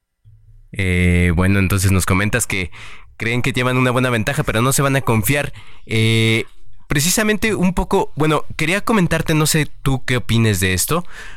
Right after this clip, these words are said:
eh, el desorden o lo que se dice como esto, los errores que se cometieron para la integración de las listas de diputaciones federales en Morena.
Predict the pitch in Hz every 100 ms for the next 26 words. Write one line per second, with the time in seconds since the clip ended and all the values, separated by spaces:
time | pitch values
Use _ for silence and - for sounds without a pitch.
0 | - - 104 104 104 101 - - - 127
1 | 131 135 131 147 - 196 208 202 208 208
2 | 208 190 139 127 113 120 113 110 110 107
3 | 107 - 110 110 123 143 123 107 107 -
4 | 120 104 107 101 120 123 - 98 98 98
5 | 92 113 110 107 95 95 95 95 92 98
6 | 113 117 113 101 92 110 - 104 98 82
7 | 101 95 113 113 101 101 95 101 107 107
8 | 101 107 117